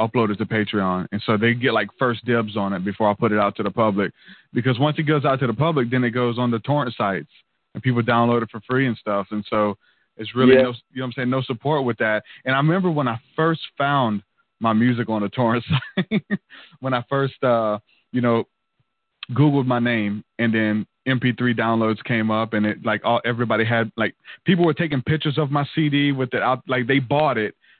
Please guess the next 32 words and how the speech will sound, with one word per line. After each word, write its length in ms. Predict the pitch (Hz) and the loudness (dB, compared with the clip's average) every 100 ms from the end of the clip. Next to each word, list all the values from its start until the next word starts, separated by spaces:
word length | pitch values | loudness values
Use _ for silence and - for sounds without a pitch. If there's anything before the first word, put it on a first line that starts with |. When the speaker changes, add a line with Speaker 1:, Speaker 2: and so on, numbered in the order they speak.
| - | -6
Speaker 1:
ripped 240 | 123 151 - | 0 0 0
it, 120 | 120 | -2
and 160 | 117 123 | 0 0
then 140 | 135 | 0
uploaded 400 | 131 143 131 120 | -2 0 0 2
it, 60 | 117 | 0
and 100 | 117 | -2
took 120 | 190 | -4
a 60 | |
picture 380 | 147 - 196 170 | -2 -2 -2 0
of 140 | 135 151 | 0 0
the 80 | |
actual 320 | 139 175 185 170 | 0 0 -2 -4
s-, 580 | - _ _ _ - - _ | -4 _ _ _ -16 -16 _
all 160 | 127 160 | 2 2
the 100 | 160 | 4
layout 560 | 156 196 190 127 139 - - _ - | 2 2 0 0 -2 -6 -20 _ -6
to 80 | - | -2
upload 440 | 220 196 160 135 | 0 2 2 2
it. 80 | 120 | 0
I'm 160 | 135 | 0
like, 240 | 160 - - | 0 0 -2
Speaker 2:
<laughs> 40 | |
Speaker 1:
"These 160 | 226 233 | -4 -4
folks 260 | - 190 156 | -2 0 0
here, 260 | 202 196 147 | 0 0 -2
man, 260 | 147 147 | -2 -2
they 80 | 147 | 0
don't 280 | 185 175 139 | 0 0 -2
play." 380 | 170 180 151 104 - - - - | -2 -2 -2 -4 -12 -20 -14 -4
And, 160 | 120 | 0
um, 280 | 123 113 107 | 2 2 -2